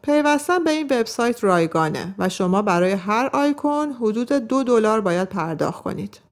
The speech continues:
یا اینکه اگه قواعد درست ارجاع دادن به وبسایتشون رو رعایت کنید، می‌تونید رایگان از سایتشون استفاده کنید.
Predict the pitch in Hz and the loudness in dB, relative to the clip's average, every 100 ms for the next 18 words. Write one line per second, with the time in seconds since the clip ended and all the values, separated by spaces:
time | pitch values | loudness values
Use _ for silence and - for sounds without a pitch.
0 | _ _ _ _ _ _ _ - 214 226 | _ _ _ _ _ _ _ 0 2 4
1 | 254 294 330 311 302 302 302 233 208 180 | 2 0 2 2 2 2 0 4 4 4
2 | 180 202 220 262 202 170 165 170 160 180 | 4 4 4 4 4 4 2 0 -2 0
3 | 175 175 170 175 170 170 202 220 175 165 | 0 0 0 2 0 2 2 2 2 2
4 | 165 165 - 240 254 196 175 - 170 165 | 2 0 0 0 0 0 -2 0 0 2
5 | 165 156 - - _ 180 170 170 170 160 | 2 2 0 -10 _ -4 0 2 2 0
6 | - 190 185 214 285 320 320 339 330 339 | -2 0 2 2 0 -4 -4 -2 -2 -2
7 | 208 190 175 170 190 277 262 214 - 208 | 0 2 2 0 0 -2 -4 -4 -2 -2
8 | 214 240 240 233 170 - 165 160 151 151 | 0 -2 -2 -2 -2 -2 -2 0 0 0
9 | - 110 | -2 -8